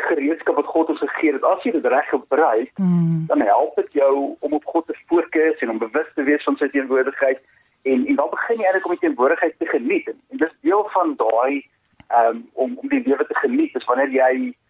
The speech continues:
Speaker 1: ehm, God se teenwoordigheid kan geniet. Dis amper soos Paulus of Petrus, hulle wat in die tronk sit en, en daar's
Speaker 2: Mm.
Speaker 1: niks om meer te geniet nie, want hulle is in die tronk en hulle is vasgeboei en,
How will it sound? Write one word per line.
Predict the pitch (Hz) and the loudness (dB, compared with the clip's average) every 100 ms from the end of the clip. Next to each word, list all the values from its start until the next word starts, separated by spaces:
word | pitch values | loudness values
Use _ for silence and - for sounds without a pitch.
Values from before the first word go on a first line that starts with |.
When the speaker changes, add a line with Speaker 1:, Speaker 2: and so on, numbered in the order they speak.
| _ _ - | _ _ -4
Speaker 1:
ehm, | 113 110 110 | 0 0 -4
God | - 160 156 | -6 -4 -2
se | 302 | -2
teenwoordigheid | 285 254 135 - - 135 - | -4 0 0 0 0 -2 -2
kan | - 110 | -2 -2
geniet. | - 101 131 - _ _ - | -6 -2 -4 -4 _ _ -4
Dis | 139 | 0
amper | 160 170 | 0 -2
soos | 165 - | -4 -2
Paulus | 160 156 147 | 0 0 0
of | 135 - | -4 0
Petrus, | 170 165 147 | 0 0 0
hulle | 139 | 0
wat | 135 | 2
in | 135 | 0
die | 131 | 0
tronk | 214 214 196 | 2 2 2
sit | - 233 - | -2 -4 -4
en, | - | -6
en | 285 | 0
daar's | - 185 | 2 2
Speaker 2:
Mm. | |
Speaker 1:
niks | 180 190 190 | 2 0 0
om | 160 | 2
meer | 156 - | 2 -2
te | |
geniet | - - - - | -4 -2 -2 -2
nie, | 233 | -4
want | - | -2
hulle | 247 | -2
is | 143 | -2
in | |
die | 147 - | -2 0
tronk | 160 165 151 | 0 0 0
en | 139 | 0
hulle | 120 - _ _ | 0 0 _ _
is | - | -4
vasgeboei | 151 - 151 123 139 147 | -2 0 -2 0 0 2
en, | 139 | 0